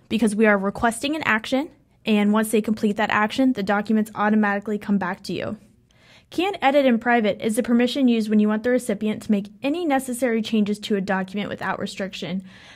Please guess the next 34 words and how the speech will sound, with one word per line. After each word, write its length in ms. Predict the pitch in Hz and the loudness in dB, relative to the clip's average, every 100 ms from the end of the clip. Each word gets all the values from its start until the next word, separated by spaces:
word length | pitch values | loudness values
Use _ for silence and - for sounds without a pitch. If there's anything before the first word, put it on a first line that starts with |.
| - | -6
as 180 | 240 233 | -2 2
well 180 | 240 254 | 2 2
as 100 | 254 | 2
share 180 | 220 | 0
to 80 | 208 | 0
their 180 | 208 220 | 0 -2
clients. 500 | 214 131 208 233 - _ _ - - - - | -4 -6 -8 -12 -16 _ _ -20 -20 -4 4
Any 220 | 240 262 | 4 6
changes 400 | 269 254 233 220 | 4 4 4 4
made 220 | 208 220 | 4 2
to 100 | 233 | 0
a 40 | 220 | 0
previously 460 | 220 208 214 220 | 2 0 0 -2
signed 320 | 214 208 196 | -2 -2 0
document, 640 | 190 233 220 208 208 - - | 0 0 0 0 -2 -8 -2
by 160 | 226 | 0
design, 480 | 254 247 190 202 220 | 0 2 0 0 -2
will 160 | 233 247 | 2 4
wipe 240 | 220 220 | 4 2
out 140 | 247 226 | 0 -2
signatures, 580 | 302 247 - 104 208 - - - | 0 0 0 -4 -6 -16 -20 -4
ensuring 420 | 226 220 233 226 | 0 2 4 6
no 140 | 226 240 | 8 6
one 140 | 254 | 6
is 100 | 233 | 4
agreeing 340 | 214 214 214 214 | 2 4 4 4
to 80 | |
term 340 | 202 - 214 220 | -2 -2 0 0
edits 400 | 196 190 190 - | 0 -2 -4 -6
made 240 | 208 202 190 | -2 0 0
after 280 | 185 185 190 | -2 -4 -8
signatures 480 | 208 190 190 190 | -6 -6 -6 -6
were 120 | 180 185 | -6 -6
placed. 420 | - - - | -6 -8 -12